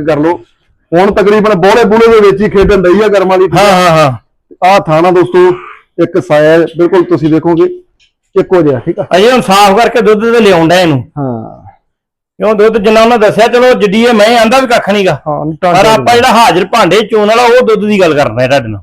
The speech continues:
Speaker 1: ਬਸ, ਬਸ।
Speaker 2: ਠੀਕ ਆ ਕਿ ਨਹੀਂ?
Speaker 1: ਬਿਲਕੁਲ, ਬਿਲਕੁਲ।
Speaker 2: ਹਾਂ।
Speaker 1: ਲਓ ਵੀ ਇਹ ਮਗਰ ਕੱਟੀ ਸੀ, ਠੀਕ ਆ ਜੀ।
Speaker 2: ਹਾਂਜੀ।
Speaker 1: ਬਾਕੀ ਮੈਂ ਵੀ ਚੰਗੀ ਪਲੀ ਪਲੋਸੀ ਆ। ਸੋ ਬਾਕੀ ਮੇਰੇ ਭਰਾ ਹੱਥ ਪਾਉਣਾ ਜਿਹੜੇ ਵੀਰ ਨੇ, ਪਾ ਲਿਓ, ਮੁੱਲ ਬੜਾ ਜਾਇਜ਼ ਆ। ਕੀ ਕਰਦੇ ਪਏ ਆ ਵੀਰ ਇਹਦਾ ਮੁੱਲ?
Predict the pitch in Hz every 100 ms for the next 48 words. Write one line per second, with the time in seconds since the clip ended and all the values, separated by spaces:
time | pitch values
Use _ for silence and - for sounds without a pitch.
0 | 147 151 131 131 117 - 123 185 247 254
1 | 147 _ 160 160 151 139 127 120 127 139
2 | 135 123 110 _ 190 220 247 247 254 226
3 | 226 220 208 226 214 208 202 208 214 202
4 | _ 143 135 165 165 190 175 214 208 190
5 | 196 190 190 190 202 185 208 208 208 -
6 | - - _ _ _ 170 160 165 202 190
7 | 196 202 208 196 196 185 - - _ _
8 | _ _ _ - 170 - 160 185 196 190
9 | 196 185 185 185 190 190 _ _ 170 170
10 | 190 214 190 196 214 214 226 196 185 180
11 | 190 208 208 - _ _ 226 214 208 202
12 | 202 214 208 214 208 202 180 180